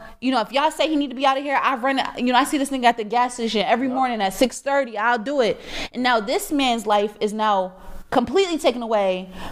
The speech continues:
Speaker 1: because he's doing the work of social status.
Speaker 2: That's,
Speaker 1: Like,
Speaker 2: that's why,
Speaker 1: it
Speaker 2: like,
Speaker 1: scares me.
Speaker 2: that's hundred
Speaker 1: It
Speaker 2: percent right.
Speaker 1: scares
Speaker 2: Like,
Speaker 1: me.
Speaker 2: that's why conspiracy is real. Like, you
Speaker 1: Yeah.
Speaker 2: get arrested for conspiracy because influence is real.
Speaker 1: Yeah, it's,
Speaker 2: Like,
Speaker 1: it's bad.
Speaker 2: it's people out here that, that wanna be looked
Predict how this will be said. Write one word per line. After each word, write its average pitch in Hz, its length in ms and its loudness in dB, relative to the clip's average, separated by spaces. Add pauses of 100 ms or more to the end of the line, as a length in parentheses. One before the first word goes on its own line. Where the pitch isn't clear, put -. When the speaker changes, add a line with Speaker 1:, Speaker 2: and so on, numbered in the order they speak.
Speaker 1:
because 226 420 6
he's 269 280 0
doing 233 260 2
the 190 80 -4
work 202 540 -2 (140)
of 202 280 2
social 226 520 0
status. 180 560 0
Speaker 2:
That's, 151 100 -6
Speaker 1:
Like, 208 220 2 (300)
Speaker 2:
that's 180 200 4
why, 185 60 -14 (100)
Speaker 1:
it 294 60 2
Speaker 2:
like, - 100 -2
Speaker 1:
scares 302 420 -2
me. 175 300 2
Speaker 2:
that's 175 180 -2
hundred 170 220 2
Speaker 1:
It 226 80 6
Speaker 2:
percent - 140 -10
right. 185 60 -6
Speaker 1:
scares 294 200 2
Speaker 2:
Like, 240 100 -2
Speaker 1:
me. 208 60 0 (140)
Speaker 2:
that's - 20 -2
why - 300 0 (180)
conspiracy 160 600 0
is 123 100 -4
real. 135 180 -4
Like, - 20 -
you 269 40 2
Speaker 1:
Yeah. 302 540 0
Speaker 2:
get 202 40 -10 (220)
arrested - 300 4
for 123 80 -8
conspiracy 151 440 0
because 135 320 0
influence 160 520 0
is 127 80 -10
real. 127 180 -2
Speaker 1:
Yeah, 294 260 0
it's, 240 140 4
Speaker 2:
Like, - 100 -6 (100)
Speaker 1:
it's 226 180 4
bad. 262 640 0
Speaker 2:
it's 180 120 -6
people 196 260 0
out 170 80 2
here 160 160 2
that, 139 280 -2
that 123 160 -2
wanna 165 220 2
be 160 120 -2
looked 151 400 -2